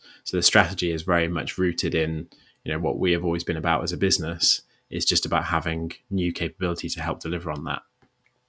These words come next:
And I think your point about the regional piece is, I think you're right. I think, um,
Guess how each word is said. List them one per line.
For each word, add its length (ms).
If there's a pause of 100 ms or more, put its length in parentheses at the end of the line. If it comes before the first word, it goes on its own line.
(160)
And 100
I 40
think 140
your 80
point 280
about 400 (300)
the 60
regional 260
piece 200
is, 200 (200)
I 40
think 200
you're 80
right. 360
I 60
think, 340 (120)
um, 460